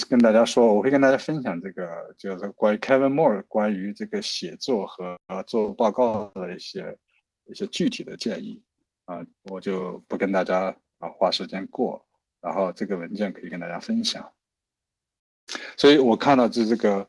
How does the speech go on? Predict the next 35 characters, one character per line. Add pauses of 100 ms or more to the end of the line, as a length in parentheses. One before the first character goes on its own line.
(380)
呃，
关
于 (220)
research
excellence，
<laughs>
我
讲
了， (540)
呃，
差
不
多， (180)
呃，
五
十
分
钟，
是
吧？ (760)
呃， (680)
这
个 (840)
下
面
呢，
就
是
说
关
于
做
研
究
呢，